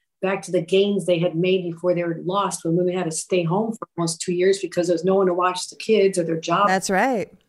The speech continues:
Speaker 1: In a hotel didn't come back, or they, they didn't, uh, it didn't work out for them. Women were the hardest hit. I wrote that three weeks after the pandemic hit, that women are already disproportionately impacted by the pandemic. Two years ago, I wrote that,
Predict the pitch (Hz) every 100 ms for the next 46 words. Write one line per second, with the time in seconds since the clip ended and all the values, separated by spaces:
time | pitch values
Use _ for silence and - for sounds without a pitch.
0 | _ - 180 170 180 165 190 202 202 180
1 | 180 175 165 170 170 190 196 170 165 165
2 | 165 165 170 185 180 175 170 175 190 165
3 | 196 190 202 208 165 170 175 220 190 170
4 | - 190 190 165 - 202 170 160 180 180
5 | 175 170 - _ _ - 214 220 202 -
6 | 185 180 170 165 180 175 180 165 160 214
7 | 170 165 _ - - 175 170 185 208 190
8 | 180 170 175 180 165 196 - 165 - 196
9 | 190 165 165 220 202 170 165 170 160 165
10 | 165 165 165 156 190 190 170 - _ _
11 | - 247 220 240 269 - 190 185 185 180
12 | 190 185 185